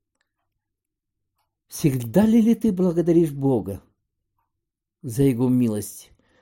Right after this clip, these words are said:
за то, что ты имеешь сегодня, за то, что есть?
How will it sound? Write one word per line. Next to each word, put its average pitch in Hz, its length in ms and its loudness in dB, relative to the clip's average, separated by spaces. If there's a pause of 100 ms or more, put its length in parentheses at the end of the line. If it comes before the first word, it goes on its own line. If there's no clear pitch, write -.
(240)
за 143 120 -2
то, 202 120 -2
что 190 140 -2
ты 180 200 2
имеешь 135 360 0
сегодня, 92 540 -10
за 147 140 -4
то, - 120 -2
что - 160 -4
есть? 123 500 -4